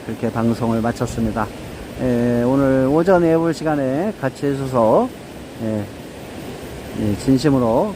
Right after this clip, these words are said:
감사드리는 마-, 인사 말씀 올립니다. 네. 네, 그래요. 강성주님 어서 오세요. 반갑습니다. 그래요. 예,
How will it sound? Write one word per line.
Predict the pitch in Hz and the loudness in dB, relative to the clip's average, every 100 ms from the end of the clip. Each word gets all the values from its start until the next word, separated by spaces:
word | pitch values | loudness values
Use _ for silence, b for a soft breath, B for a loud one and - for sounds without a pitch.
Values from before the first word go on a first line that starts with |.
| - | 0
감사드리는 | 123 120 131 120 117 110 - 117 113 113 110 | 2 4 4 2 2 0 -2 0 0 2 2
마-, | 117 | 0
인사 | 110 117 131 | 2 2 2
말씀 | 123 117 107 107 101 143 202 - | 2 2 -2 -6 -2 -2 -2 0
올립니다. | 113 110 110 98 - - - - - 95 90 - - - - - - - - - - - - - - - - | 0 2 0 -4 -10 -14 -14 -16 -12 -12 -12 -14 -16 -14 -14 -12 -12 -12 -10 -10 -10 -8 -8 -8 -8 -6 2
네. | 165 | 4
네, | 190 190 185 | 6 6 2
그래요. | 170 190 185 175 | 0 0 0 -2
강성주님 | 170 208 202 196 185 196 185 180 | -2 0 0 -2 -2 -2 0 0
어서 | 165 175 | 0 -4
오세요. | - 175 | -2 -2
반갑습니다. | 165 165 165 156 156 | -2 -2 -4 -2 0
그래요. | 156 160 143 135 151 | 2 2 0 -4 2
예, | 147 | 2